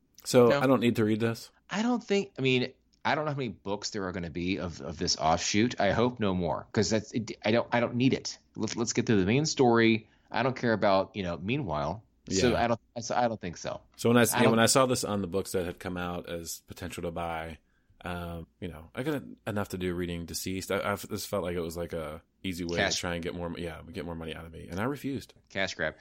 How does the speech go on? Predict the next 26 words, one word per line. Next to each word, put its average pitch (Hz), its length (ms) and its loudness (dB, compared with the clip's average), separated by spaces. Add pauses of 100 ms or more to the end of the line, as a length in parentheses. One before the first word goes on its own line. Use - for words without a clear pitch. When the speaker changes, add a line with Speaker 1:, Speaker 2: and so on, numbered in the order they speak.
(160)
Speaker 2:
I 98 120 0
Speaker 1:
Mm. 113 60 0
Speaker 2:
mean, 117 100 -4
I 117 140 0
su-, 127 200 -8
I 117 140 0
subscribed 104 580 0 (300)
that, - 240 -4
so 92 200 0
they, 87 180 0
they 80 400 -4 (120)
made 87 260 0
me. 76 140 -8 (160)
Speaker 1:
That's, 110 260 0 (100)
that 139 380 -4
shouldn't - 260 -4
be 131 60 -2
the 113 80 -6
case. 107 360 -6 (440)
Um, 101 400 4
I 113 100 4
read 113 220 4
Jimmy 110 220 4
Olsen 107 340 4
number 101 220 0
two. 135 840 0